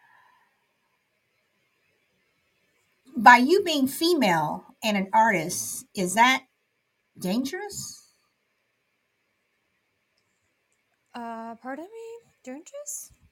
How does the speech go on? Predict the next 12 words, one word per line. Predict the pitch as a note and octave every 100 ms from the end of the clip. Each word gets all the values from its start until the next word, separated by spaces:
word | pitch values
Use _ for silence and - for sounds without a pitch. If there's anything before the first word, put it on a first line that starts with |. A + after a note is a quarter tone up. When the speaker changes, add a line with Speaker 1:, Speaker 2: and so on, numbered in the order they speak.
| _ - _ _ - - -
Speaker 1:
Meaning, | B3+ D4+ D4+ C#4 C4+ -
I | B3+ C#4 D#4
thought | C#4+ C4 C4 -
that | A3 G#3+ -
women | G#3+ G#3 A#3+ A#3+ G#3+
were | G3+
not | G3 G#3 -
allowed | G3+ G3+ G3 F#3+
to |
do | F#3+ F#3+
certain | F#3 G#3 F#3+ F3+ F3
things, | F3 D3+ C#3 -